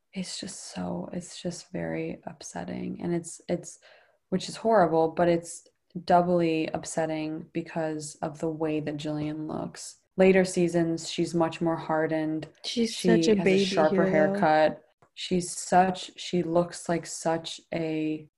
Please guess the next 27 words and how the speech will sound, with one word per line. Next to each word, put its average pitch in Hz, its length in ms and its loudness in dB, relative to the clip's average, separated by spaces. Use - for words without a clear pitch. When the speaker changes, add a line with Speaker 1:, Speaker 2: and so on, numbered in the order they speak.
Speaker 1:
young 160 720 0
and, 160 360 -4
I 190 80 -4
don't 208 100 0
wanna 233 120 2
say 214 140 -2
naive 180 320 4
'cause 175 160 -6
she's 180 160 -4
not 196 160 -2
naive, 170 480 2
but - 120 -4
she - 200 -4
has 170 460 0
the, 165 220 2
she - 100 0
has 190 120 6
a 185 60 6
level 180 440 8
of 175 160 2
uninvolvement 160 1040 2
that 160 440 4
gives 160 320 0
her 156 480 -2
a 160 140 0
sense 156 560 -4
of, 151 480 -2